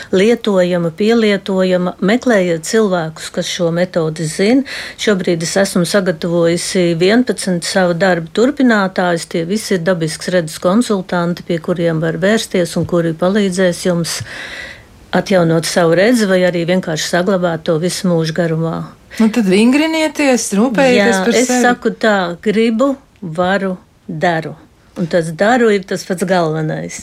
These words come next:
Speaker 2: Jā, gribu, varu, redzu. Nu, varbūt mēs
Speaker 1: Arī
Speaker 2: tā
Speaker 1: tā.
Speaker 2: varam to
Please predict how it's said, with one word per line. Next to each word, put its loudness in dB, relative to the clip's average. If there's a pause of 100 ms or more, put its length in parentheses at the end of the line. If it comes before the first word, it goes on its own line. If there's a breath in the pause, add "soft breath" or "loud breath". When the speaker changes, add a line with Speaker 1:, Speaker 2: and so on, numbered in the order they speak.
Speaker 2:
Jā, 0 (260 loud breath)
gribu, 2
varu, 4 (180)
redzu. 0 (160 loud breath)
Nu, 2
varbūt 2
mēs 2
Speaker 1:
Arī -2
Speaker 2:
tā 4
Speaker 1:
tā. 2
Speaker 2:
varam 2
to 2